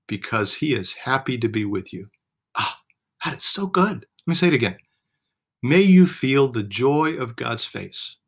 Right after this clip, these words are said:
shining on you because he is so happy to be with you." Isn't that something that you want to pray for your spouse or your children or your friends?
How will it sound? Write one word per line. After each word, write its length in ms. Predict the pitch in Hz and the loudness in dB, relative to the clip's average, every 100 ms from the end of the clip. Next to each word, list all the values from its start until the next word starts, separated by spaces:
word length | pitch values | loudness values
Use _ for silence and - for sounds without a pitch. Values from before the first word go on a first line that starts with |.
| _ _ _ _ _ _ | _ _ _ _ _ _
shining 720 | - - 131 160 165 160 156 127 | -6 -4 -2 -2 -2 -4 -6 -6
on 260 | 127 117 | -4 -2
you 220 | 92 - _ _ _ _ _ _ - | -4 -10 _ _ _ _ _ _ -12
because 460 | 110 - 120 110 | -10 -6 -8 -6
he 140 | 135 110 | -6 -8
is 160 | 92 | -8
so 320 | - - 120 110 | -12 -10 -12 -12
happy 500 | - 139 131 120 117 | -10 -10 -10 -10 -12
to 100 | 117 | -10
be 160 | 120 | -8
with 260 | 110 123 123 | -4 -6 -6
you." 180 | - 190 _ _ _ _ _ _ _ _ _ | -14 -16 _ _ _ _ _ _ _ _ _
Isn't 280 | 175 196 180 | 4 6 4
that 180 | 175 | 4
something 300 | 185 175 156 | 2 2 0
that 80 | 131 | -2
you 100 | 143 | -2
want 140 | 143 143 | -2 -2
to 160 | - | -4
pray 240 | 135 139 135 | -2 -2 -2
for 320 | - 131 127 | -6 -6 -4
your 340 | 123 123 120 | -2 -2 -2
spouse 640 | 120 - 139 127 117 - 117 | -6 0 2 2 0 -6 -6
or 160 | 113 | -4
your 200 | 110 107 | -4 -6
children 760 | 104 - 165 147 117 110 110 107 | -6 0 0 0 -4 -4 -6 -8
or 240 | 127 117 | -6 -6
your 160 | 110 104 | -4 -6
friends? 640 | - 175 151 98 92 - | -8 -4 -4 -4 -10 -14